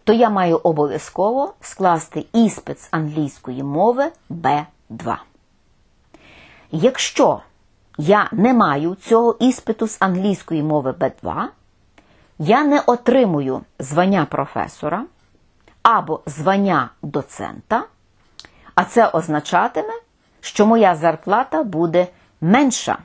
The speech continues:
ніж у тих людей, які матимуть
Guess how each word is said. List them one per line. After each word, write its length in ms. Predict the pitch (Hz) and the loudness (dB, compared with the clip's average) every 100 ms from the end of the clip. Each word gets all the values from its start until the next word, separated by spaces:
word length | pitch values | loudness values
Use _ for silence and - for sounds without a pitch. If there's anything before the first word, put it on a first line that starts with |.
| _ _ _ _ _ _ _ _ _ - | _ _ _ _ _ _ _ _ _ 2
ніж 380 | 208 190 - - | 2 2 -2 -6
у 100 | 151 | -6
тих 340 | - 139 - | -4 -4 -4
людей, 480 | 185 190 294 508 - _ _ _ _ | -2 2 2 0 -2 _ _ _ _
які 420 | 156 220 - 247 | 0 0 2 0
матимуть 800 | 160 175 147 - 202 247 453 - | 2 2 2 0 -2 -2 -6 -10